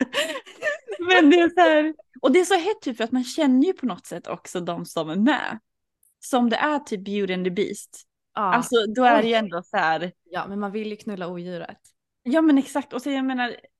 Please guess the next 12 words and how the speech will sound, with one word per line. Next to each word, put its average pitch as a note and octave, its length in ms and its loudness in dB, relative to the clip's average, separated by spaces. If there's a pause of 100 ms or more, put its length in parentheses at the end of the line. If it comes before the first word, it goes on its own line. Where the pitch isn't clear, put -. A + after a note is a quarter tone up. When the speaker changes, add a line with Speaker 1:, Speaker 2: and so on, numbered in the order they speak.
(420)
Speaker 1:
vad C4 180 -6
är C4 40 -4
det B3+ 100 -4
mer? B3 460 0
Det A3 100 -8
brukar, G#3+ 240 -10 (600)
eh, B3 360 -4
eh, A#3+ 180 -12 (100)
eh, G#3+ 440 -10
eh. G3 100 -10
Jo, D4 380 2
jo, F3+ 420 -4